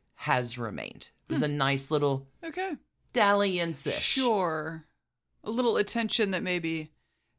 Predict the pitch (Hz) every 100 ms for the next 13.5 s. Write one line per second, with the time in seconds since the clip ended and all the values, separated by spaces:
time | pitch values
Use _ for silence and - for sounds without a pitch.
0 | - 196 190 175 170 208 165 165 165 -
1 | 165 156 160 156 - - - - 175 156
2 | 156 156 160 160 170 - - - 175 160
3 | 160 170 180 175 170 - 165 - - -
4 | 175 175 175 170 _ _ _ _ _ -
5 | 196 190 165 165 156 139 - 180 151 143
6 | 147 143 104 156 202 190 185 208 214 214
7 | 202 233 233 180 139 165 - 175 165 170
8 | 170 175 - 214 214 185 165 165 - -
9 | 160 160 165 139 113 110 - - 110 98
10 | - 123 123 - 123 101 87 - 339 -
11 | _ _ _ - - 226 151 180 85 104
12 | 156 160 185 156 180 - 170 143 196 151
13 | 131 - - 143 78